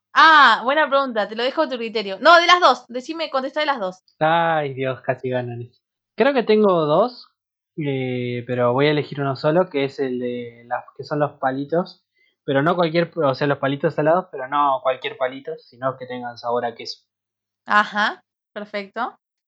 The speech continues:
Speaker 1: ¿Y el del mundo mágico?
Speaker 2: Y el mundo mágico, bueno,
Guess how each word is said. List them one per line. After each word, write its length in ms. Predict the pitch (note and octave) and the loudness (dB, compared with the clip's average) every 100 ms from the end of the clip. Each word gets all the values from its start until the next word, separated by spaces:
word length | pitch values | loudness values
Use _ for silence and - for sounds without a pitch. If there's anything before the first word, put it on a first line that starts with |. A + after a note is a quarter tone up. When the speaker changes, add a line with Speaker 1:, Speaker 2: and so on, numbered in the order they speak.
| - | -6
Speaker 1:
¿Y 80 | |
el 100 | A3 | -2
del 160 | A3 A3 | -2 -2
mundo 220 | A#3 C4 | -2 -2
mágico? 360 | C4+ D4 E4+ F4 - _ - _ - _ _ _ _ - - - _ _ _ | -2 -4 -4 -6 -6 _ -20 _ -20 _ _ _ _ -16 -14 -16 _ _ _
Speaker 2:
Y 120 | C#3 | -6
el 100 | C#3 | -2
mundo 240 | E3 F3+ F3+ | 0 2 4
mágico, 560 | G3+ F#3 _ D3+ C3+ | 2 0 _ -4 -2
bueno, 480 | C3+ E3 D3 B2+ A#2+ | 2 2 0 -6 -10